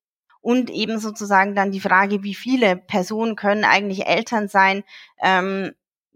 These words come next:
müssen das eigentlich immer zwei Personen sein, ähm, oder können das auch mehr Personen sein? Ähm, und wenn man sich jetzt die rechtliche Entwicklung anguckt, dann, ähm, kann man eigentlich so eine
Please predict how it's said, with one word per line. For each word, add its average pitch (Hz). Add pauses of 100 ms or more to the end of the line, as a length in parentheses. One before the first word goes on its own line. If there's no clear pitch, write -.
(160)
müssen 240
das 214
eigentlich 208
immer 208
zwei 196
Personen 202
sein, 190 (320)
ähm, 185
oder 185
können 190
das 175
auch -
mehr 170
Personen 156
sein? 143 (520)
Ähm, 214
und 233
wenn 214
man 269
sich 269
jetzt 254
die 233
rechtliche 294
Entwicklung 254
anguckt, 302 (260)
dann, 254 (120)
ähm, 233
kann 247
man 277
eigentlich 240
so 240
eine 226